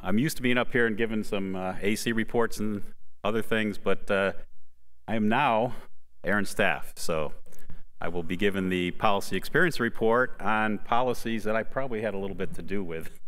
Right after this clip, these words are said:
<laughs> when they became policy. Uh, so we'll jump right into this. Um, so the purpose of the policy experience report is to review existing policies, to look through and find out, you know, if there's language in there that could be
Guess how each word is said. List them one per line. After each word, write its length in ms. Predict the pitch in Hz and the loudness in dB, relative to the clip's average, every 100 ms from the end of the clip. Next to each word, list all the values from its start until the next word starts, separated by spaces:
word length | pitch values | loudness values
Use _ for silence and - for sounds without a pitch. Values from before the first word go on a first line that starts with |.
| - - | -8 -8
<laughs> 360 | - - - | -12 -12 -8
when 180 | - 101 | 0 0
they 120 | - | 2
became 460 | 107 113 - 117 107 | 0 0 0 0 0
policy. 580 | - 87 87 - 80 76 - - - - - 170 - - - - - | 0 0 0 -4 -4 -4 -4 -2 -2 -4 -6 -10 -12 -18 -18 -20 -10
Uh, 140 | - 90 | -4 0
so 140 | 117 | 0
we'll 80 | 113 | 2
jump 260 | 120 147 | 2 4
right 180 | 156 143 | 4 4
into 220 | 135 135 | 4 2
this. 680 | 127 135 127 - - - - - - - - - - | 2 2 2 -2 -6 -6 -6 -8 -8 -14 -14 -16 -4
Um, 340 | 101 104 104 104 - | 0 2 0 -2 0
so 120 | 120 | 2
the 60 | 120 | 4
purpose 400 | 170 180 175 151 | 2 2 2 2
of 20 | |
the 80 | 127 | 2
policy 480 | 135 131 123 - | 4 2 0 0
experience 500 | 113 - 123 127 120 | -2 0 2 2 2
report 460 | 110 - 101 101 - | -2 2 4 4 2
is 260 | 101 98 - | 0 -2 -2
to 140 | 107 | -2
review 360 | 98 101 110 113 | 0 2 2 2
existing 460 | 104 117 107 110 | 0 -2 0 -2
policies, 680 | 98 107 104 98 104 98 95 - | 2 2 2 0 0 0 -2 -2
to 100 | 98 | 0
look 200 | 101 - | 0 0
through 220 | 107 101 | 2 2
and 100 | 98 | 0
find 240 | 107 98 | 0 0
out, 220 | 98 95 - | 2 0 -2
you 100 | 92 | -2
know, 180 | 92 85 | -2 -2
if 140 | 80 - | -4 0
there's 320 | 87 82 - 110 | 0 0 -2 -2
language 460 | 90 95 95 92 98 | 0 2 2 0 0
in 100 | 92 | 0
there 220 | 92 90 | 0 0
that 280 | 87 - - | 0 -2 -2
could 140 | 90 | 0
be 300 | 98 87 82 | 0 -2 -2